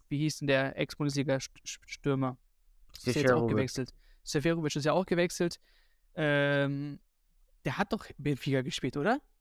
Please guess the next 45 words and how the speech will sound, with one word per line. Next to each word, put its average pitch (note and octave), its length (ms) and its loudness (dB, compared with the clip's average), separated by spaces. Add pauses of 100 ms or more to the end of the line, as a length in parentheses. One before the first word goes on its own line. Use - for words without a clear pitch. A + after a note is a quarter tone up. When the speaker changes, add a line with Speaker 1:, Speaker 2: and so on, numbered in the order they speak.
(320)
Speaker 2:
Ja, C3 160 4
ja, E3+ 200 4
der C#3 160 4
hat B2+ 120 0
Benfica C3 420 2
gespielt, A#2 420 -4
ja. A2 160 0 (360)
Speaker 1:
Okay, C#3 260 2
okay, C3 220 2
okay. B2 220 -4 (420)
Ähm, C#3+ 600 4 (540)
ja, C#3+ 260 6 (440)
finde G#3+ 200 2
ich F3 100 4
auch F#3 160 4
spannend. C3+ 500 -4 (100)
Also D3+ 420 0
kann E3+ 160 2
ich F3+ 120 4
euch F3+ 160 4
jetzt F3+ 140 0
auch F#3 80 4
nicht F#3+ 160 0
sagen, D#3 260 4
dass D3 160 0
ich D3 100 -4
hier D3 160 2
direkt D3 520 -2
nur E3 520 -2
Namen D#3+ 460 2
nach D#3 200 2
Namen E3 440 2
gehe E3 200 4
und D3+ 100 0
sag, D3 220 2
„Ey, G3 260 4
Benfica, D#3 480 0
safe E3 320 0
weiter.“ E3+ 420 2 (320)
Und C#3 80 -2
am C3 100 2
Ende D3 240 2
macht's C#3+ 300 0
Brügge. D#3 300 2
Also, C3 300 0